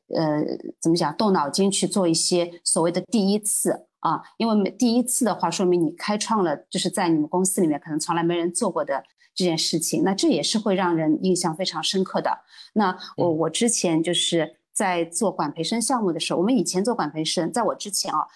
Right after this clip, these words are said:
Speaker 1: 呃，那个管培生轮岗都是在我们公司内部轮。后来我接手了这个项目以后呢，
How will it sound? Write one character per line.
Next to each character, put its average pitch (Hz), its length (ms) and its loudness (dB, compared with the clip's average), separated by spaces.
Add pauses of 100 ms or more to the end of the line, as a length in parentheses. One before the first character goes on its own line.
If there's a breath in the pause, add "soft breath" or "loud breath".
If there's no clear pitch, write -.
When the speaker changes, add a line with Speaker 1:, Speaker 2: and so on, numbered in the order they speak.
(300 loud breath)
Speaker 1:
呃， 151 240 0
那 180 220 2
个 165 420 -2
管 165 180 -2
培 208 80 2
生 226 160 2
轮 170 240 2
岗 143 300 -2 (480 loud breath)
都 262 100 2
是 262 160 2
在 220 120 0
我 180 60 2
们 160 120 0
公 220 140 0
司 226 160 0
内 247 120 2
部 180 140 0
轮。 143 320 -2 (320 loud breath)
后 240 160 0
来 190 120 2 (300)
我 170 160 2
接 247 180 0
手 262 160 -2
了 156 80 0
这 202 140 -2
个 190 80 0
项 220 220 0
目 196 100 2
以 165 140 0
后 220 240 0
呢， 175 220 2